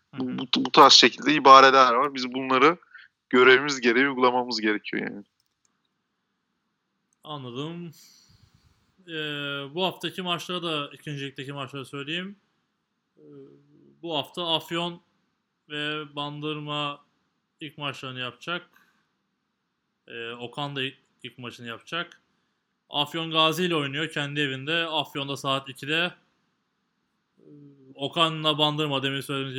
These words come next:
Speaker 2: gibi, İstanbul'da pazar günü beşte Pendik Çamlı futbol sahasında. Mersin'de Antalya oynayacak. Öncelikle bu maç açıklanmadı. Sonradan açıklandı. Bir evraksal sorun olmuş öğrendiğim kadarıyla. Ee,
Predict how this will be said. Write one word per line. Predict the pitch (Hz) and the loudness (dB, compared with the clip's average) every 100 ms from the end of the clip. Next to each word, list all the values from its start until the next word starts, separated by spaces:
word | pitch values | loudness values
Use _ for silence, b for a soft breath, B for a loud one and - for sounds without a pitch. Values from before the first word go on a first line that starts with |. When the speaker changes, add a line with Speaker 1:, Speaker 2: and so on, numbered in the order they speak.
| 131 | -6
Speaker 2:
gibi, | 139 | -8
İstanbul'da | 135 - 143 139 135 135 135 131 131 _ _ _ _ _ | -10 -6 -6 -4 -4 0 0 -2 -8 _ _ _ _ _
pazar | 139 135 135 | -8 -2 -2
günü | 127 127 131 127 123 _ _ | -2 -6 -6 -8 -10 _ _
beşte | 131 123 131 127 | -6 -4 -8 -4
Pendik | 139 135 127 | -4 -4 -8
Çamlı | - 131 143 | -8 -8 -8
futbol | - - 165 | -12 -8 -6
sahasında. | 165 165 156 160 165 180 185 _ _ _ _ _ _ _ _ _ - | -6 -6 -8 -10 -6 -6 -6 _ _ _ _ _ _ _ _ _ 0
Mersin'de | 156 156 - 151 175 | 6 6 6 2 2
Antalya | 156 165 160 147 | 4 4 4 2
oynayacak. | 131 127 120 175 - - | 0 -2 0 -2 -4 -6
Öncelikle | 160 151 170 175 170 | -2 0 0 0 0
bu | |
maç | 180 170 | -2 0
açıklanmadı. | 160 - 196 185 143 160 | -4 0 0 0 0 0
Sonradan | 170 170 156 | 0 2 2
açıklandı. | 135 - 127 135 170 170 160 | 0 -4 -8 -2 -2 -2 -2
Bir | 160 | -4
evraksal | 160 147 143 - 160 | 0 2 0 0 -2
sorun | 151 151 151 | 0 -2 0
olmuş | 139 117 - - _ _ _ _ _ _ _ - | -2 -4 -10 -16 _ _ _ _ _ _ _ -8
öğrendiğim | 123 120 123 117 | -4 -2 -4 -4
kadarıyla. | 123 120 123 131 165 180 180 _ _ _ _ _ | -4 0 0 2 0 0 -6 _ _ _ _ _
Ee, | - | -18